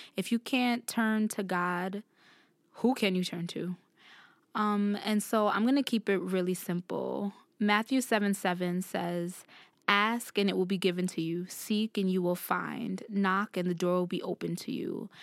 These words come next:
And so it's not your job to know that there's a God or to be able to just clearly identify your relationship with God, you know, right off the gate.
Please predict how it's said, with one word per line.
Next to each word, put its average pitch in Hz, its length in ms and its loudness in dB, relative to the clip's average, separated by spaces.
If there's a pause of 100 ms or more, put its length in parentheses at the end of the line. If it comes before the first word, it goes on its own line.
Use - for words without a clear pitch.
(400)
And 214 200 2
so 202 680 2 (380)
it's 240 200 2
not 339 260 2
your 277 120 4
job 175 580 2
to 180 420 0 (240)
know 175 640 6
that 170 220 0
there's 160 240 0
a 160 60 -4
God 156 520 0
or 175 240 0 (240)
to 190 100 0
be 170 180 2
able 160 260 0
to 165 120 -6
just 165 280 -8
clearly 175 580 2
identify 165 640 -4
your 165 180 -2
relationship 175 600 -4
with 190 180 -6
God, - 440 -2
you 190 100 -4
know, 131 160 -8
right 170 240 -2
off 165 240 -8
the 160 60 -8
gate. - 420 -6